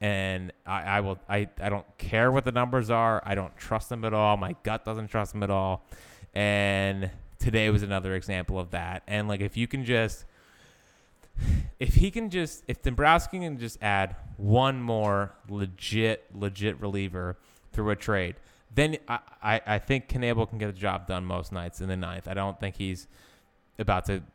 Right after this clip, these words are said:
down spiral into a disaster. I, I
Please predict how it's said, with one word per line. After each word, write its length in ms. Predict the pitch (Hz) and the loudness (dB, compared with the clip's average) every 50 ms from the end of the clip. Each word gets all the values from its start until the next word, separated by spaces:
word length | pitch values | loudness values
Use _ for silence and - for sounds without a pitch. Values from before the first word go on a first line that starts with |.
| _ _ _ _ _ _ | _ _ _ _ _ _
down 320 | - 135 110 104 98 95 95 | 2 4 4 4 2 -2 -4
spiral 600 | - - - - 87 90 90 90 95 98 90 87 | -8 -8 -6 -4 -4 -4 -4 -4 -2 -2 -2 -4
into 200 | 90 92 - 101 95 | -6 -6 -6 -4 -4
a 40 | |
disaster. 560 | 90 95 90 90 85 85 85 - - - 80 - | -4 -4 -4 -6 -6 -8 -8 -10 -12 -12 -12 -8
I, 200 | - 98 104 107 - | -4 -4 -4 -4 -4
I 200 | - 95 101 98 | -6 -6 -6 -6